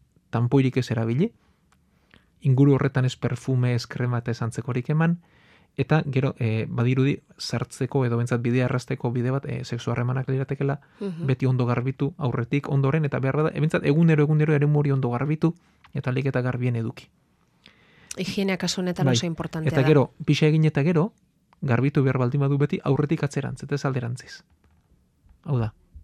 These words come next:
Speaker 1: azale, eh,
Speaker 2: Mhm.
Speaker 1: paper hartuko genuke eta aurretik atzerantz egin, eta ez atzetik
Speaker 2: Mhm.
Speaker 1: aurrerantz,
Speaker 2: Ja.
Speaker 1: ez ekartzeko zikinik.
Speaker 2: Ja, ja, bai,
Speaker 1: Bai.
Speaker 2: ulertzen dugu, bai.
Speaker 1: Bai. Gero, likido asko edan,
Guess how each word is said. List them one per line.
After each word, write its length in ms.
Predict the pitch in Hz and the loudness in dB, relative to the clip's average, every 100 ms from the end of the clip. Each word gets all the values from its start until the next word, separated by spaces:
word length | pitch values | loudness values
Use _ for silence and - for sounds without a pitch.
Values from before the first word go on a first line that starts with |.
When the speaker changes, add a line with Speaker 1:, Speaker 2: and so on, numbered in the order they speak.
| _ _ - - _ _ - | _ _ -20 -20 _ _ -6
Speaker 1:
azale, 420 | 123 - 139 131 127 | -4 0 0 0 -2
eh, 220 | 117 - - - - | -4 -6 -12 -20 -14
Speaker 2:
Mhm. 200 | 185 165 | -8 -4
Speaker 1:
paper 240 | - 147 | 0 2
hartuko 320 | 143 151 147 | 2 0 2
genuke 240 | 147 160 165 | 4 4 2
eta 100 | 120 | 0
aurretik 340 | 117 135 139 | 0 0 0
atzerantz 400 | 127 143 135 139 | 0 0 -2 0
egin, 200 | 139 156 | 0 0
eta 140 | 139 131 | -2 -2
ez 100 | 127 | -4
atzetik 320 | - 170 165 | -4 -4 -2
Speaker 2:
Mhm. 60 | |
Speaker 1:
aurrerantz, 380 | 120 123 131 156 180 165 | 0 0 0 -2 -6 -8
Speaker 2:
Ja. 140 | 147 | -6
Speaker 1:
ez 160 | 139 - | -4 -2
ekartzeko 420 | 127 127 - 127 | 0 -2 0 -2
zikinik. 420 | 127 120 107 101 170 | -2 -4 -4 -4 -8
Speaker 2:
Ja, 160 | 147 - _ - | -10 -14 _ -14
ja, 200 | 156 147 - | -14 -14 -6
bai, 120 | 170 | -2
Speaker 1:
Bai. 60 | 156 | 0
Speaker 2:
ulertzen 320 | 170 - 175 | -2 -4 -6
dugu, 200 | 165 160 | -6 -6
bai. 140 | 165 | -2
Speaker 1:
Bai. 220 | 123 113 - - - 143 | -2 -2 -6 -20 -2 4
Gero, 280 | 156 120 - | 4 4 2
likido 340 | 143 160 160 135 | 2 4 4 4
asko 280 | 131 139 120 | 2 2 4
edan, 260 | 139 240 | 4 2